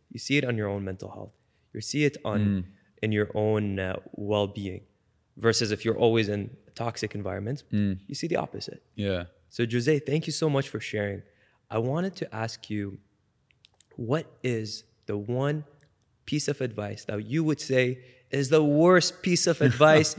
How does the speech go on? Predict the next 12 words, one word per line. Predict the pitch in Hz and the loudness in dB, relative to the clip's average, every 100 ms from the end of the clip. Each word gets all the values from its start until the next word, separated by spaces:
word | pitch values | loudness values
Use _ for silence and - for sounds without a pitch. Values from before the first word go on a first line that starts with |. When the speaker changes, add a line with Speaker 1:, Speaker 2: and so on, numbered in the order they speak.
| 151 | -4
Speaker 2:
<laughs> | - | -4
Speaker 1:
you've | 156 165 151 - - _ | 2 2 2 -6 -20 _
ever | - 190 196 165 175 185 | 0 6 6 6 6 6
received | 160 151 - 151 151 131 | 6 2 4 4 4 2
in | - 135 | 2 4
your | 127 117 | 4 2
whole | 113 113 | 2 0
entire | 110 110 104 104 | 0 -2 -2 -2
life? | 98 60 - - | -4 -8 -14 -4
Speaker 2:
Mm. | 127 113 85 _ _ _ _ _ - - 120 | -2 -2 -4 _ _ _ _ _ -12 -8 6
Be | 139 | 10
yourself. | 143 110 - 92 95 - | 10 8 4 0 -4 -18